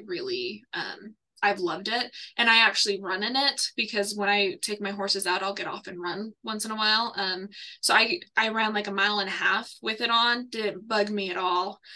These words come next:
Um, and to me, that's a big deal because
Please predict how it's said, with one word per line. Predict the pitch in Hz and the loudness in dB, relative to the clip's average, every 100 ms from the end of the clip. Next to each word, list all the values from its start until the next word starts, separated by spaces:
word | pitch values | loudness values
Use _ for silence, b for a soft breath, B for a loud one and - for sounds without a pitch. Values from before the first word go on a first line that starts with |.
| B B - | B B 2
Um, | 214 196 | 2 4
and | 196 214 | 0 2
to | 233 | 2
me, | 226 220 | 4 4
that's | 208 196 180 | 6 4 2
a | 185 | -2
big | 190 185 | -2 -2
deal | 175 160 180 | -4 -2 2
because | 180 208 190 | 2 2 -4